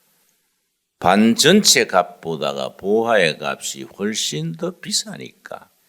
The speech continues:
천국은 그와 같은 것이다.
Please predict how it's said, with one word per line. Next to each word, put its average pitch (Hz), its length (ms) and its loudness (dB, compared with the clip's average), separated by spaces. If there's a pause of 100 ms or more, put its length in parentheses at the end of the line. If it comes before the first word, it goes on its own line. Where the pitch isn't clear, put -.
(1400)
천국은 175 680 0
그와 - 460 -4
같은 - 480 -14
것이다. 69 640 -10